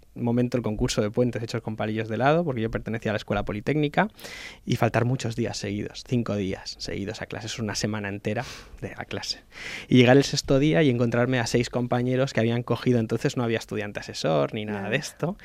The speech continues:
Speaker 1: y mis compañeros habían cogido por mí todos los apuntes con esquemas, fórmulas, bueno, yo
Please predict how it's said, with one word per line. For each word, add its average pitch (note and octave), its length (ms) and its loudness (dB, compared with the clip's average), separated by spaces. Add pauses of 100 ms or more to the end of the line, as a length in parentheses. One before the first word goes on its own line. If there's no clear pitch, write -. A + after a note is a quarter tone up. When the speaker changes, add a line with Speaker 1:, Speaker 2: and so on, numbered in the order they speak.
(300)
Speaker 1:
y - 20 0
mis C3 140 6
compañeros B2 340 6
habían C3+ 200 2
cogido C3+ 500 2
por A#2 160 0
mí C3+ 120 2
todos C3+ 400 2
los A#2+ 220 2
apuntes D3 720 0 (400)
con G#2+ 220 4
esquemas, G2+ 760 0
fórmulas, G#2+ 540 -4
bueno, G#2+ 200 -6
yo G#2+ 280 -8